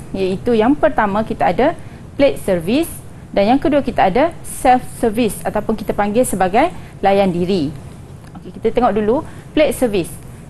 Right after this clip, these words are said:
Dikenali sebagai table service. Kenapa? Sebab pelanggan mendapat layanan sepenuhnya di meja makan. Okey, makanan dihidangkan ke meja tetamu oleh peramu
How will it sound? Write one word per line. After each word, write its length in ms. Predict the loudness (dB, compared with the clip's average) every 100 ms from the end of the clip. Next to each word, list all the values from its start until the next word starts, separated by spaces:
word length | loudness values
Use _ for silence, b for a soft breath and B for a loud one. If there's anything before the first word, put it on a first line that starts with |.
| -2
Dikenali 480 | 0 4 4 4 2
sebagai 680 | 2 2 4 2 2 -4 -16 -18 -10 0
table 320 | 2 4 2
service. 480 | 4 2 2 0 -4 -10
Kenapa? 560 | -4 -2 0 4 4 2 -10 -14 -12 -4
Sebab 320 | 2 2 2
pelanggan 320 | 0 2 2
mendapat 320 | 2 2 0
layanan 480 | 2 4 4 4 2
sepenuhnya 720 | 2 0 2 2 2 2 2 0 B B B
di 240 | 0 2 2 0
meja 400 | 0 2 2 2 -4 -4
makan. 400 | -4 0 0 0 -6 B B B
Okey, 320 | -4 0 4
makanan 400 | 4 4 4 6
dihidangkan 480 | 4 4 4 4 2
ke 240 | 4 4
meja 480 | 6 4 4 6 6
tetamu 640 | 2 -2 -2 0 2 2 2
oleh 240 | 4 2
peramu 480 | 2 0 2 0